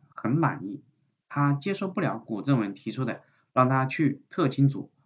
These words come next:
破获共产党地下组织，他特意感谢了余生。当一个人的时候，余生把自己的思路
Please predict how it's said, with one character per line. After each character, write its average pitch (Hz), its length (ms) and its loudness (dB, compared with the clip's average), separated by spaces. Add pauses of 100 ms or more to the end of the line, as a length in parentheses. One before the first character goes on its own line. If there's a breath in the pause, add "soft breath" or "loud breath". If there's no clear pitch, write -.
(180)
破 156 160 0
获 - 300 -6 (380 soft breath)
共 170 200 0
产 135 200 2
党 - 200 -6 (120)
地 143 160 0
下 120 180 -4
组 - 240 -12
织， - 120 -16 (800)
他 170 140 6
特 208 300 0
意 160 320 0 (240)
感 92 200 -2
谢 135 140 -2
了 120 240 -4 (140)
余 95 120 -10
生。 113 320 -4 (1300)
当 190 260 0
一 165 80 -2
个 220 160 0
人 104 160 0
的 104 80 -6
时 - 200 -10
候， - 300 -10 (340 soft breath)
余 131 100 0
生 185 320 -2
把 98 220 -4
自 - 140 -6
己 135 60 2
的 110 120 -4
思 - 260 -4
路 151 260 -2